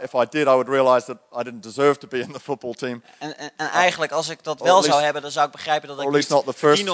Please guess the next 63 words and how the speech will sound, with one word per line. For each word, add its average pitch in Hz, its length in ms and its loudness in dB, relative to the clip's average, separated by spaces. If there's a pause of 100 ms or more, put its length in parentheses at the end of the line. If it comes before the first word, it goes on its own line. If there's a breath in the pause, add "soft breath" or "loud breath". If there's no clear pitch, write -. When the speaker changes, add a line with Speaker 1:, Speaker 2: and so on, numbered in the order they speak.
(120)
Speaker 2:
om 120 60 -2
Speaker 1:
team. - 20 -6
Speaker 2:
in 147 100 -8
het 139 140 -14
scho-, - 280 -8
schoolvoetbalteam 139 760 -14
te - 60 -18
Speaker 1:
I - 20 -14
Speaker 2:
zitten, 131 160 4
of 135 60 4
niet 143 100 -8
Speaker 1:
probably 143 240 4
Speaker 2:
het 123 100 0
Speaker 1:
should 180 140 0
have - 100 0
Speaker 2:
eerste 127 140 -6
Speaker 1:
been 131 120 0
Speaker 2:
team. 123 120 0
Speaker 1:
somewhere, 123 80 6
like, 120 180 0
in 117 60 -6
the 113 200 -8
third 131 260 2
team. 120 280 -6
Speaker 2:
Ik 120 80 -10
zou 139 200 0
eerder 160 300 -12
in 139 60 -16
het 135 140 -18
derde 151 260 -4
team 139 160 -18
Speaker 1:
I 123 40 -18
Speaker 2:
geselecteerd 143 360 -4
Speaker 1:
didn't 151 180 4
realize 139 240 6
Speaker 2:
worden. 117 140 -4
Speaker 1:
that. 170 180 8
So 202 60 0
I 180 60 6
go 180 60 -2
home 165 100 -6
to 135 60 -14
Dad. 143 300 6
Speaker 2:
Maar 160 80 -2
dat 165 120 -2
realiseerde 175 500 -2
ik 147 60 -12
me 139 80 -18
niet. 139 180 -12
Speaker 1:
I - 20 -8
go, - 40 -4
Speaker 2:
Dus 135 120 0
ik 151 60 6
Speaker 1:
"Dad, 143 100 8
Speaker 2:
ging 143 80 4
Speaker 1:
I'm 147 80 -6
Speaker 2:
naar 147 100 6
Speaker 1:
not 143 80 -2
Speaker 2:
mijn - 20 -6
Speaker 1:
in 135 60 -4
the 160 140 6
football 147 240 2
Speaker 2:
vader. 147 80 -4